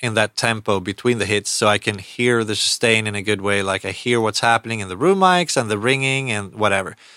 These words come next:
um, which is great. So it's always Back in Black.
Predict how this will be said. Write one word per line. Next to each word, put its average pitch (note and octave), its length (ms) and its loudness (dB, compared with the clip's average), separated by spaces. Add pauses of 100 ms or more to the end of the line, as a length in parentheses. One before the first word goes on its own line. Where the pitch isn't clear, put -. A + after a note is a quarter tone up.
(540)
um, G#2 380 0 (180)
which C3 220 4
is C3 100 2
great. - 300 -2
So A2 260 4 (140)
it's A2+ 160 -2
always A#2+ 240 6
Back F#2 260 0
in F#2 80 -16
Black. - 200 -12